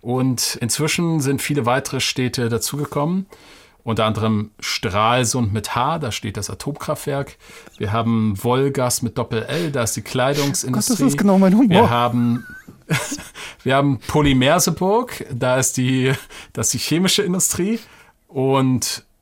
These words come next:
Speaker 1: Oelsnitz, da wird Öl gefördert. Und wir arbeiten gerade an der ha-, großen Hauptstadt der Volksrepublik, Potsdam wird diese heißen.
Speaker 2: Aber alles braucht seine Zeit, das haben wir ja gerade schon. Erstmal muss eine Straße mit Kies verlegt werden, ne?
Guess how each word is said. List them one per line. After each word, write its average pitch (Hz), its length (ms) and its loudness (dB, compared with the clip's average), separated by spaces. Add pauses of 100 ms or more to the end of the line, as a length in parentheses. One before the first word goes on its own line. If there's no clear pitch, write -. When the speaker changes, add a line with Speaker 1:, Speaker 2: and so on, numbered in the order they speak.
(460)
Speaker 1:
Oelsnitz, 160 640 0
da 110 160 0
wird 113 140 0
Öl 143 160 0
gefördert. 196 540 -2
Und 269 440 0
wir 160 140 0
arbeiten 160 340 0
gerade 139 260 0
an 127 80 0
der 117 160 0
ha-, 123 120 -6
großen 139 340 0
Hauptstadt 156 540 -2
der 131 380 -2 (580)
Volksrepublik, 123 880 -2
Potsdam 87 840 -2
wird 92 160 -8
diese - 240 -8
heißen. - 300 -12 (1000)
Speaker 2:
Aber 139 200 4
alles 156 240 2
braucht 143 240 2
seine 131 220 2
Zeit, 113 280 -2
das 107 100 -4
haben 127 140 2
wir 120 80 4
ja 113 80 4
gerade 110 300 2
schon. 110 320 0
Erstmal 143 340 0
muss 143 100 4
eine 139 80 4
Straße 117 320 2
mit 110 140 0
Kies - 260 -2
verlegt 98 300 -4
werden, 104 220 -6
ne? 156 180 0